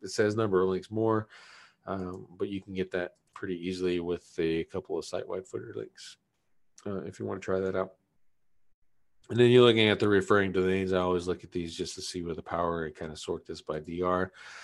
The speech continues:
Uh, and, you know, you're doing pretty good. Your average of forty is low. I, I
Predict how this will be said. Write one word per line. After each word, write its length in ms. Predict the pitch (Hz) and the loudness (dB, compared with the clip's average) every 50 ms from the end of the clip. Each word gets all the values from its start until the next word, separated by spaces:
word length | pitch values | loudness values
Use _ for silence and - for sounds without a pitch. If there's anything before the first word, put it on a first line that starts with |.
| - - - - - _ _ _ - | -18 -20 -20 -20 -20 _ _ _ -14
Uh, 420 | 92 87 85 85 82 82 82 - - - | -14 -12 -12 -12 -12 -12 -12 -12 -12 -12
and, 560 | - 85 85 85 85 85 82 82 80 80 80 82 85 - _ _ | -12 -10 -10 -8 -8 -8 -8 -8 -8 -10 -14 -18 -20 -20 _ _
you 80 | - 80 | -20 -20
know, 180 | 80 78 - _ _ _ | -20 -20 -20 _ _ _
you're 140 | _ 98 95 | _ -16 -10
doing 320 | 95 92 85 85 82 78 73 | -8 -6 -6 -6 -6 -8 -10
pretty 280 | - - 80 82 80 82 | -14 -16 -14 -14 -16 -14
good. 280 | - 80 73 73 76 78 87 185 185 - _ _ _ _ - - - 370 - - - | -10 -10 -8 -8 -10 -12 -16 -20 -20 -20 _ _ _ _ -18 -14 -12 -12 -12 -8 -4
Your 500 | 156 156 139 135 127 127 131 131 - - _ - | 0 6 8 8 8 8 6 2 -2 -8 _ 2
average 480 | 143 143 156 170 170 160 151 135 131 | 6 6 8 8 8 6 6 4 2
of 440 | 127 135 - 143 131 123 117 110 110 | 0 2 2 4 6 6 6 4 2
forty 760 | - - - - 123 127 131 131 127 127 123 127 127 131 117 - | -4 -12 -2 4 8 10 12 12 12 12 10 10 8 6 2 4
is 500 | 131 120 113 110 107 107 104 101 101 - - | 6 6 8 8 6 6 4 2 -2 -8 -8
low. 920 | 107 104 104 107 107 110 113 117 117 120 120 120 131 139 147 160 170 147 - - | -8 -6 -4 0 6 8 10 12 12 12 12 12 12 10 8 4 2 -2 -4 -2
I, 200 | 98 101 104 110 | 0 2 4 4
I 380 | 113 117 123 - - 117 113 120 | 2 2 -2 -6 -8 -10 -10 -10